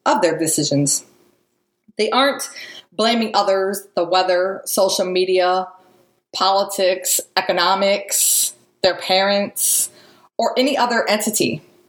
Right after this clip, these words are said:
Successful people know the decisions they make today determines what tomorrow brings. Successful people look at their past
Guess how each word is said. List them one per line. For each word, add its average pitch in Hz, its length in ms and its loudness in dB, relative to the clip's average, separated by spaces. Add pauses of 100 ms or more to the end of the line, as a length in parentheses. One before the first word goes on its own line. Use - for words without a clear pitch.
(600)
Successful 262 600 -2
people 247 340 -4
know 202 580 0
the 220 100 0
decisions 214 600 0
they 220 140 0
make 196 300 0
today 170 680 0 (440)
determines 220 680 0
what 190 300 2
tomorrow 170 460 0
brings. 156 720 -2 (460)
Successful 294 720 -2
people 311 800 -2 (600)
look 254 300 0
at 247 160 -2
their 196 220 2
past 226 600 0